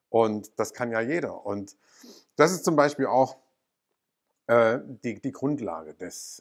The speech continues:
äh, American Dream. Ja? Jeder kann es schaffen. Just do it. Ähm, und dabei ist sich aber auch einfach nur jeder selbst der Nächste. Und Orange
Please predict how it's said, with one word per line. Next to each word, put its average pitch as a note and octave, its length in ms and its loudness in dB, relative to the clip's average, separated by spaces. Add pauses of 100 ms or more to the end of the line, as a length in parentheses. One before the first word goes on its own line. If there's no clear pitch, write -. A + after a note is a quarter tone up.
äh, F2+ 220 -12 (460)
American G#2+ 500 -10
Dream. C3 400 -8 (440)
Ja? G2 380 -6
Jeder B2 320 -4
kann F#2+ 200 -10
es F2 120 -16
schaffen. G#2+ 360 -12 (340)
Just - 360 -6
do A2 160 -8
it. - 240 -18 (560)
Ähm, F#2+ 520 -2 (1300)
und A#2+ 100 -2
dabei C3 220 2
ist C3+ 100 -8
sich B2+ 140 -10
aber A#2 180 -6
auch - 160 -12 (100)
einfach A#2 240 -8
nur A#2 340 -6 (220)
jeder A#2 480 -6 (120)
selbst - 480 -6
der F#2 80 -10
Nächste. - 360 -16
Und G#2 240 -12 (480)
Orange C3+ 540 4